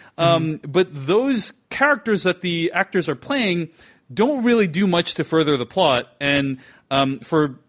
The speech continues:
Speaker 1: someone like myself who's familiar with the original film, it just ki-, kind of was a huge distraction for me.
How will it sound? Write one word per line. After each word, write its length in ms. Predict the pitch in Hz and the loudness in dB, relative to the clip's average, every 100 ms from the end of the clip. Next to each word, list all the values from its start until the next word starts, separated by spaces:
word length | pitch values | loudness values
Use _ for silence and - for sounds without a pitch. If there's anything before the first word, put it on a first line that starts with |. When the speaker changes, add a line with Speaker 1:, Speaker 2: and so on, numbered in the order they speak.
| _ | _
Speaker 1:
someone 280 | 143 208 202 | -6 -2 0
like 120 | 180 | 0
myself 300 | 147 - 196 | 0 0 0
who's 240 | 151 139 - | 0 -4 -8
familiar 340 | - 165 269 254 | -6 -2 2 2
with 120 | 160 | 2
the 60 | |
original 260 | 143 123 123 | -2 -2 -4
film, 240 | - 127 139 | -4 -6 -4
it 100 | 139 | -6
just 180 | 147 - | -6 -4
ki-, 180 | 160 151 | -6 -4
kind 200 | 160 151 | -4 -4
of 120 | 120 | -2
was 140 | 135 | -4
a 20 | 123 | -4
huge 420 | - 160 151 - | -8 -6 -6 -6
distraction 680 | 110 - 143 135 - 104 - | -8 -2 -2 -2 -8 -20 -20
for 120 | 110 | -20
me. 200 | 104 | -20